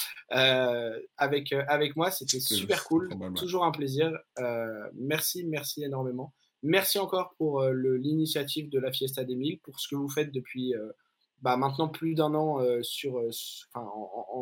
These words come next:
Speaker 1: en, en termes de création de contenu. Merci aussi, toi, plus personnellement, plus que l'œil,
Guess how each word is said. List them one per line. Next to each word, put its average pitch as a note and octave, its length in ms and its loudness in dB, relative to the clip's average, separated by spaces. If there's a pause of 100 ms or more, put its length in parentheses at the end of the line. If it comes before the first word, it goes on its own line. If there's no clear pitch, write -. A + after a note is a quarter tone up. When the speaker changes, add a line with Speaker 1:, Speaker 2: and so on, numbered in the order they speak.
Speaker 1:
en, C3 40 -6
en - 40 -6
termes C3 200 -2
de B2 60 -4
création C3 380 -4
de C3 60 -2
contenu. C3 360 -8 (460)
Merci F#3+ 400 4
aussi, G3+ 380 2
toi, G3 340 6
plus E3+ 160 -6
personnellement, E3 640 0
plus D#3 240 -10
que - 100 -4
l'œil, D#3+ 320 6